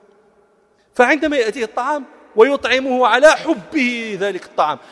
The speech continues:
على اشتهائه له، على قلة ذلك الطعام، ألا ينبئ عن، عن أنه يرى الطعام الذي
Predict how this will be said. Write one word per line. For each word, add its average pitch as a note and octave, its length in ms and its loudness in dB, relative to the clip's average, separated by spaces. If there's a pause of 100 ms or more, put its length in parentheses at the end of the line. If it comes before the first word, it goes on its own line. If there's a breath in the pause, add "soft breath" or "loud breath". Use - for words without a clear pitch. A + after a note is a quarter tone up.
على A#3+ 200 4
اشتهائه B3 800 0
له، A3+ 280 -4 (240 loud breath)
على A#3 260 -6
قلة F4+ 580 0
ذلك F3 320 -10
الطعام، D#3 640 2 (1400)
ألا D#3 160 -4
ينبئ D3+ 420 -12
عن، C3 460 -20 (960)
عن - 80 -20
أنه C3 400 -20
يرى B2+ 400 -20 (500)
الطعام B2+ 460 -14
الذي A#2 560 -20